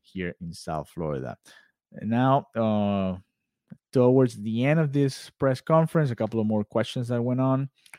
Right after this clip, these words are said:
Um, Tata Martino was asked about the,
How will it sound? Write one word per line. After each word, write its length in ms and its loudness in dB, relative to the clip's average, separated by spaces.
Um, 540 2
Tata 180 -2
Martino 300 -2
was 400 0
asked 320 -4
about 360 -4
the, 460 -4